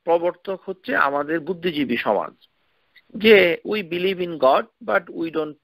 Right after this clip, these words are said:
pray, we don't worship anything, we, we do job, government job, and we do," আমরা ঘুষ খাই না, মানুষের ক্ষতি করি না, এবং এতেই আমরা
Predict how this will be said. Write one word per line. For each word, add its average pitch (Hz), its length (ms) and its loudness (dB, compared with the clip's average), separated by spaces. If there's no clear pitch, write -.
pray, 135 260 0
we 135 220 -8
don't 135 200 -6
worship 131 440 -2
anything, 135 480 -8
we, 147 360 2
we 135 240 -2
do 139 140 0
job, 120 480 4
government 123 540 0
job, 151 360 -6
and 123 220 -12
we 120 140 -6
do," 123 220 -4
আমরা 120 440 4
ঘুষ 123 340 -8
খাই 120 220 -4
না, 175 200 -4
মানুষের 127 420 0
ক্ষতি 139 280 -4
করি 139 220 0
না, 247 300 0
এবং 226 400 2
এতেই 165 420 2
আমরা 147 440 0